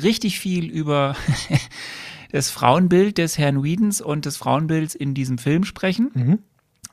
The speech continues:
Speaker 1: Das ist jetzt, ich hoffe jetzt, damit teaser ich nicht zu viel, aber ja, du wirst das einfach wieder vergessen. Äh, wir werden über Produktionsprobleme von Age of Ultron sprechen,
Speaker 2: Ja.
Speaker 1: die wiederum dann zum Thema Geld führen werden, der schnöde Mammon.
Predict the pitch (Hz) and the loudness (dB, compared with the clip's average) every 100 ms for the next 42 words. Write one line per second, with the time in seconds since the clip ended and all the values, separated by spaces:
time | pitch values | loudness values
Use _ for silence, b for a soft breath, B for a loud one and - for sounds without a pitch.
0 | - 113 139 135 131 - - - 147 170 | -4 -2 0 0 -2 -4 -2 2 4 2
1 | 139 127 120 120 160 143 113 104 101 - | 0 -2 -2 -4 -4 -2 -2 -2 -4 -6
2 | 107 120 120 - 120 113 110 - - - | -8 -4 -4 -2 -2 -2 -4 -8 -12 -10
3 | - 120 120 110 120 - 117 117 117 - | -8 -6 -6 -8 -8 -6 -4 -4 -4 -4
4 | 117 131 147 165 B B B B B 160 | -6 -4 -4 -4 B B B B B -16
5 | B _ 135 139 143 143 156 208 196 185 | B _ 4 6 6 4 4 4 4 2
6 | 180 175 - 185 214 - 185 180 180 180 | 2 0 2 2 4 2 2 4 4 4
7 | 175 170 - 160 165 165 175 190 175 359 | 2 -2 -4 -2 -2 -2 -4 -4 -6 -6
8 | 180 180 190 185 202 - - - 143 175 | -8 -6 -4 -2 -2 -4 -8 -4 -2 -2
9 | - 185 175 131 151 160 151 165 160 143 | 0 -2 0 0 0 -2 -4 -2 -2 0
10 | 151 147 143 143 143 143 - 139 131 139 | -2 -2 0 0 -2 -4 -4 -4 -2 0
11 | 131 117 123 147 185 - 196 190 190 185 | 2 2 4 4 2 0 2 4 4 4
12 | 185 226 165 113 - - 135 151 127 123 | 4 4 4 2 2 2 4 4 4 2
13 | 165 208 | 2 0